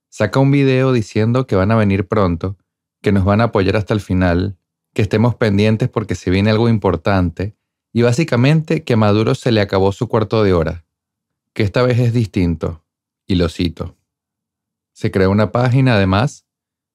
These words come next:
llamada Ya Casi Venezuela, con un conteo regresivo que terminaba ayer,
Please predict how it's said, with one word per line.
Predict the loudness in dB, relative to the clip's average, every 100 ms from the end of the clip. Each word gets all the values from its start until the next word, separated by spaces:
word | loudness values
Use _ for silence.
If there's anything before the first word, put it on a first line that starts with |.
| -4
llamada | 0 0 0 -2 -4 -10 _ _ _ _
Ya | -2 -2 0
Casi | -2 -2 -2 -6 -6 -6
Venezuela, | -2 -2 -2 -2 0 0 -2
con | -2 -2
un | 0
conteo | -2 0 0
regresivo | 0 0 -2 -2 0 0 0 -2 -6 _ _ -6
que | -4
terminaba | 0 0 0 0
ayer, | 0 0 0 -2 -4